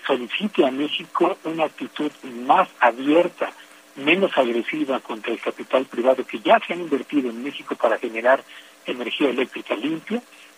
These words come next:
y para establecer un canal de diálogo que permita flexibilizar la opinión del gobierno de México.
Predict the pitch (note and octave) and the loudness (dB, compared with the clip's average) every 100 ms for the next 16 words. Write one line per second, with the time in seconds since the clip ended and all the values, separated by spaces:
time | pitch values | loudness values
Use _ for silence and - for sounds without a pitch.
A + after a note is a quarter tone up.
0 | - - D3 C#3+ D#3+ D3+ D3 G3 F#3+ - | -8 4 4 6 2 0 0 0 0 0
1 | D3+ E3+ E3+ D3+ D3 D#3+ E3 D#3 C3+ - | 0 2 0 0 4 4 4 2 0 0
2 | - C3+ C3+ E3 - E3 C#3+ - C#3+ - | -2 -2 -4 -8 -2 -2 -2 -4 -4 -4
3 | D3 B2+ A#2+ D#3+ D#3 C#3 - C3 C#3 B2+ | -6 -6 -2 2 2 0 -4 -8 -6 -4
4 | B2 A#2 A#2+ A2 A#2 A2+ C#3 C3+ | -4 -2 -4 -4 -8 -10 -4 -4